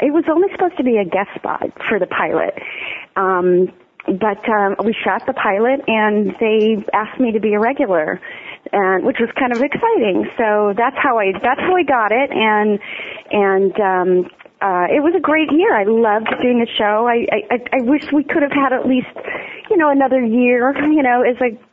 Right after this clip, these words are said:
as the cast that we had with the original family, but, you know, things don't always work the way you want. So, but it was wonderful. I had such a fun opportunity to, to learn from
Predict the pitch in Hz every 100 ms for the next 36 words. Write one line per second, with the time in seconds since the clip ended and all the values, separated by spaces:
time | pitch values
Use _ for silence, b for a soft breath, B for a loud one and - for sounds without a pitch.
0 | - 254 220 - - 226 - 262 - 247
1 | 220 233 - - 233 220 220 202 208 214
2 | - - - 226 226 220 220 220 202 -
3 | 190 185 202 233 202 196 B B B B
4 | 440 381 320 240 214 208 190 180 185 180
5 | 175 175 180 175 180 175 175 220 - -
6 | 196 196 B B B 302 269 254 208 208
7 | 208 220 220 202 254 247 226 - - 240
8 | - 220 214 220 - 214 226 220 226 208
9 | 208 208 - - 196 180 B B B B
10 | - 233 196 190 - 214 233 233 233